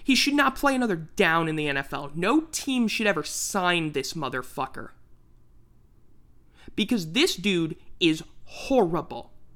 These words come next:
Everyone thought he was this great guy. Everyone thought, "Oh, he was so nice.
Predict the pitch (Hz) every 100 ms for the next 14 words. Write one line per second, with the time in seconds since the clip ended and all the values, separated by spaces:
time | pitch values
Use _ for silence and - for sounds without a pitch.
0 | - - - 247 320 359 349 302 - 247
1 | 202 - 190 170 147 - - 170 202 247
2 | - 165 127 - - - - - - -
3 | - 269 370 349 339 285 233 175 - -
4 | - - - - - - - - - 208
5 | 226 254 233 - - - - 170 160 156
6 | 139 139 147 196 220 - -